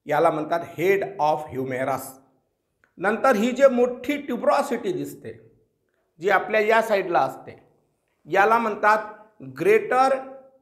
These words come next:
ट्युबरॉसिटी. Head of humerus, greater tuberosity.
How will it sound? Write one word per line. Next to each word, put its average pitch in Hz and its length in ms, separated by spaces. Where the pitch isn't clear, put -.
ट्युबरॉसिटी. 220 1080
Head 240 180
of 254 140
humerus, 240 500
greater 220 460
tuberosity. 143 640